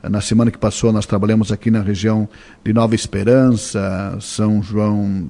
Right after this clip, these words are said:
São Sebastião da Vista Alegre. Eh, temos também programado pra esta semana aqui na região da linha vinte e cinco, Santo Antônio do Planalto, que nós vamos ir com uma equipe. Outra equipe vai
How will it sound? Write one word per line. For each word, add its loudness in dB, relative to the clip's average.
São -4
Sebastião -4
da -4
Vista -6
Alegre. 2
Eh, -2
temos 4
também 2
programado 0
pra -4
esta -4
semana -2
aqui -2
na 2
região 0
da 0
linha 2
vinte -6
e -10
cinco, 2
Santo -2
Antônio 0
do -4
Planalto, 0
que -6
nós -2
vamos 2
ir -2
com -2
uma 2
equipe. 0
Outra 0
equipe 0
vai 0